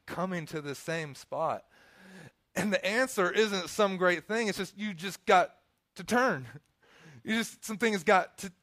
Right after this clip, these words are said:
change. There's certain things that have to be central.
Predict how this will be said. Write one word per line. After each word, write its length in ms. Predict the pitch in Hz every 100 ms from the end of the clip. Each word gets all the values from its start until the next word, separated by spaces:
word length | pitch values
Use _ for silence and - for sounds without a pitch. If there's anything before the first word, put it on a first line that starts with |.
| _
change. 680 | - 254 269 233 131 101 - - _ _ _ - -
There's 160 | 190 196
certain 260 | 226 220
things 240 | 190 233 190
that 100 | 160
have 340 | 196 190 185 - _
to 80 | -
be 360 | 170 185 165 151 _ -
central. 680 | - 247 240 - 123 87